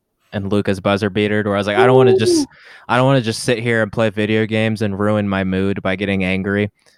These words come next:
Speaker 1: was like, "I wanna do something nice," but I didn't wanna go by myself and drive out to Arlington.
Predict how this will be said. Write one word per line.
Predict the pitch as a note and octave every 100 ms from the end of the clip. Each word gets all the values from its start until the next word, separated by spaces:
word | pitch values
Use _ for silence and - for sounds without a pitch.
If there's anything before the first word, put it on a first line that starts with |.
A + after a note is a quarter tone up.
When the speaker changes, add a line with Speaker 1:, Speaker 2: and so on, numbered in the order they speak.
| _ _ _
Speaker 1:
was | G#2+
like, | G2+
"I |
wanna | G#2+ A2
do | G2+
something | G2+ G#2 - F#2+
nice," | F#2 F#2
but | G2+
I |
didn't | G2+
wanna | F#2+ F2+
go | G2
by | F2+
myself | F#2 F#2 - F#2 F2+
and | F#2
drive | F2+ F#2
out | F2+ F2+
to | F2
Arlington. | F#2 F2+ F#2 F2+